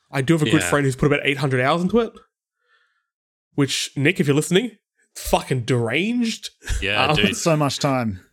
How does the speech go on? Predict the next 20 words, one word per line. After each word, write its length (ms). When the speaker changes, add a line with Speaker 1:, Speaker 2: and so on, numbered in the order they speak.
Speaker 2:
You, 340
you're 240
a 40
brave, 440
brave 260
soul. 360
Speaker 3:
Like, 200
for 100
comparison, 480
that's 200
nearly 240
as 100
much 160
time 180
as 120
I 60
put 180
into 160
Destiny 380
two 320